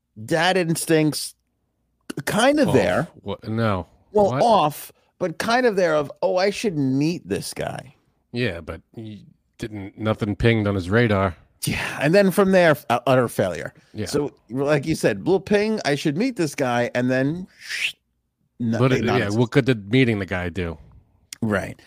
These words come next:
Speaker 1: So, uh, for those who don't know, Sky Roberts was just a, a, you know, a common labor person. I, I don't know what he was, uh,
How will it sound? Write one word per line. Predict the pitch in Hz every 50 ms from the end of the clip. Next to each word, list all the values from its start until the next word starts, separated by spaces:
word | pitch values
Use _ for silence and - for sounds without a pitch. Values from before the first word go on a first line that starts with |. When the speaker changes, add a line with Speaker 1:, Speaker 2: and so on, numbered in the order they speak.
| _ - - _ _
Speaker 1:
So, | - - - 160 143 131 127 123 - - - _ _ _ _ _ _ _ _ _ -
uh, | 110 113 110 107 -
for | - - 156 147
those | 139 156 160 170 -
who | 175 147
don't | 139 139 135 123 110
know, | 113 110 107 104 104 107 - _ _ _
Sky | - - - - 139 131 135 135
Roberts | 131 120 120 117 117 110 104 113 110 104 - - -
was | 101 107 110 110 107 101 95 -
just | - 117 107 - - 147
a, | 156 147 135 101 95 147 151 147 143 139 147
a, |
you | 123 - 185
know, | 160 131 123 120
a | 120
common | - - 165 147 147 147 143 139 131 127
labor | 123 123 123 117 123 113
person. | - 127 120 117 107 - - 120 113 113
I, | 113 120 - -
I | 120
don't | 117 113
know | 107 98
what | 95 95 95
he | 92
was, | 92 92 92 95 87 92 95
uh, | 98 98 98